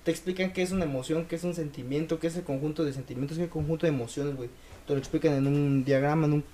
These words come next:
en un cuadrito. Yo así como de, "No, pues, güey",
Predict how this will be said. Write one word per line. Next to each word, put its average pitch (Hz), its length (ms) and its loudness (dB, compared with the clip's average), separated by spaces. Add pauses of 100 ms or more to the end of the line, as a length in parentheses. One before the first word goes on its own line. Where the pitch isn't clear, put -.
en 139 100 2
un 143 60 6
cuadrito. 165 400 6 (960)
Yo 135 140 0
así 143 120 -2
como 147 200 0
de, 131 240 -2
"No, 160 400 -6
pues, 120 180 -10
güey", - 120 -10